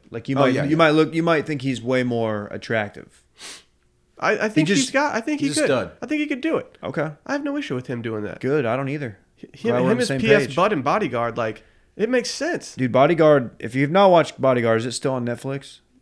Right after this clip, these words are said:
Speaker 3: I'm sure it is.
Speaker 1: Great show.
Speaker 3: Awesome. Dylan, like, didn't like it, right?
Speaker 1: Did you watch it?
Speaker 2: Yeah.
Speaker 3: Dylan wasn't
Speaker 2: Oh.
Speaker 3: as, he didn't like it
Speaker 2: I
Speaker 3: as much
Speaker 2: wasn't
Speaker 3: as
Speaker 2: as
Speaker 3: we
Speaker 2: into
Speaker 3: did.
Speaker 2: it as you guys were.
Speaker 3: Wow.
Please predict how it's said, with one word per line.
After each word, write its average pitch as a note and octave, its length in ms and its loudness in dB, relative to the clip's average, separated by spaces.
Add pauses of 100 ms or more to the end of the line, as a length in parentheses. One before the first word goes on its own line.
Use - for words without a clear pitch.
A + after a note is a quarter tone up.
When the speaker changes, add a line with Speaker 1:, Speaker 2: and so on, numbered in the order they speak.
Speaker 3:
I'm - 60 -20
sure C3+ 240 -10
it A#2+ 40 -10
is. - 280 -8 (100)
Speaker 1:
Great C3 220 -2
show. G#2 260 -8 (1400)
Speaker 3:
Awesome. F#3+ 360 -8 (300)
Dylan, G#3+ 240 -2
like, E3 140 -2
didn't C#3+ 160 -6
like C3 180 -6
it, - 180 -18
right? C#3 200 -12
Speaker 1:
Did C3+ 140 -10
you G#3 80 -4
watch G#3 260 -2
it? G4 180 -6 (1000)
Speaker 2:
Yeah. F3+ 180 -8 (400)
Speaker 3:
Dylan G3+ 220 -6
wasn't D#3+ 220 -6
Speaker 2:
Oh. - 40 -4
Speaker 3:
as, C3+ 100 -4
he D3+ 220 -4
didn't F3+ 300 0
like C3+ 160 -2
it C3+ 40 -4
Speaker 2:
I - 20 -4
Speaker 3:
as D#3+ 60 -4
much F#3+ 60 -2
Speaker 2:
wasn't E3+ 160 -2
Speaker 3:
as B2+ 40 -4
Speaker 2:
as A#2 40 -2
Speaker 3:
we A#2+ 60 0
Speaker 2:
into A#2 100 -2
Speaker 3:
did. G#2+ 80 -4
Speaker 2:
it F#2 40 -12
as F#2 100 -12
you F2+ 60 -10
guys F2 220 -8
were. E2+ 180 -14 (1120)
Speaker 3:
Wow. - 260 -16